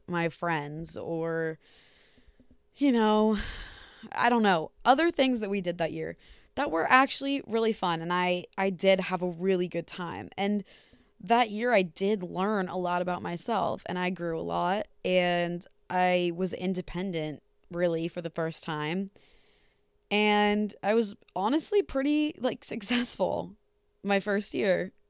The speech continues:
and that's great. But even though I was having all of those great times, I was still really struggling.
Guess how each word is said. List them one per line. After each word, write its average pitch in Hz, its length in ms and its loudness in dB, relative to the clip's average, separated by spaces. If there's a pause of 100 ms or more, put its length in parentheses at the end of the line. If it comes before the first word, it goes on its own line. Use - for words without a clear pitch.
(180)
and 196 680 0 (500)
that's 220 260 2
great. 180 380 0 (1300)
But 196 640 4 (1000)
even 202 260 0
though 196 140 6
I 185 80 8
was 180 160 4
having 190 360 0
all 175 200 2
of 170 120 -2
those 175 260 2
great 175 300 0
times, 170 540 -2
I 185 140 2
was 180 160 0
still 180 580 0
really 165 380 -4
struggling. 156 720 -8